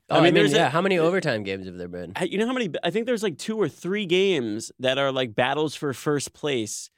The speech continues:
Speaker 2: in their division this week between five hundred teams.
Speaker 1: Mm-hmm.
Speaker 2: Like the three and three Washington team versus the, or three and, you know, whatever,
Speaker 1: Mm-hmm.
Speaker 2: against, like, Dallas. It's like, "Oh, first place on the line," like, just to get above five hundred.
Speaker 1: Yeah.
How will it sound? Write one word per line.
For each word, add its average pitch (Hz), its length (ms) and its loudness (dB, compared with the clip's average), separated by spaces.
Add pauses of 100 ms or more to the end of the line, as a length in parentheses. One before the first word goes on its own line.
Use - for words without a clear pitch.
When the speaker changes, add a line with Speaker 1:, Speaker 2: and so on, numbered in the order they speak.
(140)
Speaker 2:
in 139 80 -2
their 139 120 0
division 131 440 -2
this 113 180 -6
week 120 260 -4
between 156 300 0
five 147 320 2
hundred 131 340 -2
teams. - 420 -6
Speaker 1:
Mm-hmm. 110 260 -2 (200)
Speaker 2:
Like 135 200 0
the 131 100 0
three 170 320 0
and 151 160 -2
three 156 340 0
Washington 139 720 -2
team 117 460 -4 (260)
versus 123 460 -4
the, 120 220 0
or 120 160 0
three 143 240 -6
and, 139 100 -4 (180)
you 196 80 2
know, 117 160 2
whatever, 135 320 0
Speaker 1:
Mm-hmm. 135 140 0
Speaker 2:
against, 139 300 -2
like, 131 180 -4
Dallas. 156 500 -2
It's 127 140 -12
like, 135 100 -8
"Oh, 220 220 -2
first 220 300 0
place 208 240 2
on 175 80 0
the 151 80 -2
line," 170 260 -2
like, 131 180 -2
just 254 220 0
to 247 60 -6
get 262 140 -4
above 233 260 -2
five 185 180 2
hundred. 185 460 -4
Speaker 1:
Yeah. 120 180 0